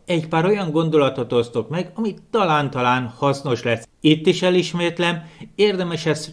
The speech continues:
csak hallgatni, hiszen nem mutatok semmit olyat, amit neked látni kellene, takarítás, mosogatás, egyéb dolog közben meghallgatod, megjegyzed, hogy ha, jó lenne, hogyha ezt meg azt megcsinálná az ember, és akkor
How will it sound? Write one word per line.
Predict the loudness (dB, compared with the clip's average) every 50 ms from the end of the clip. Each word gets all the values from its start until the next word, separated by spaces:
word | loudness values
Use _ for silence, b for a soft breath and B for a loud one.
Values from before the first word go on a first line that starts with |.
| -16 -10
csak | 0 4 4 6 6 4 0 -6
hallgatni, | -4 0 2 4 4 4 4 4 2 2 2 0 0 0 0 0
hiszen | -2 -2 -2 0 -2 -2 -2 -2 -4 -6 -6
nem | -2 -2 0 0
mutatok | 2 0 0 0 0 0 2 2 0 0 0
semmit | -2 0 0 0 2 2 2 2 0 0 -12 -12 _
olyat, | 6 6 8 8 8 6 4 2 -2 -6 -4
amit | 0 0 2 4 4 4 4 4 2 -6 -6 -2
neked | 0 2 4 4 4 2 0 2 2
látni | 4 4 4 4 4 2 -2 -4 -4
kellene, | -2 -2 -2 0 0 0 0 -2 -2
takarítás, | -4 -8 -4 -2 0 2 2 2 2 2 0 2 2 2 0 0
mosogatás, | -2 0 0 2 4 4 4 4 2 2 2 0 0 2 2 0 -2 -4 -14 _ _
egyéb | -4 0 0 2 4 6 6 6 6 4 -2 -4 -2
dolog | 0 2 2 2 2 0 0
közben | 2 2 2 2 4 2 2 2 0 -2 B B B B B
meghallgatod, | -4 -2 -2 -2 -2 -2 0 2 2 4 4 4 2 2 2 0 0 0 -2 -10 -4
megjegyzed, | -2 2 2 2 2 4 2 2 2 2 0 0 0 0
hogy | -2 -4 -4 -2
ha, | -2 -4 -4 -6 -10 -4
jó | 0 2 4 6
lenne, | 6 4 4 2 0 0
hogyha | 0 0 0 -2 -4 -4 -4 -2
ezt | -2 -2 -2 -2 -2
meg | -4 -4 -2 0
azt | 0 -2 -2 -4 -4
megcsinálná | -4 -4 -4 -6 -6 -8 -6 -4 -4 -4 -4 -2 0 -2
az | 0 0
ember, | -2 0 0 0 0
és | 0 -2 -2
akkor | -2 -2 -2 0 0 2 2 2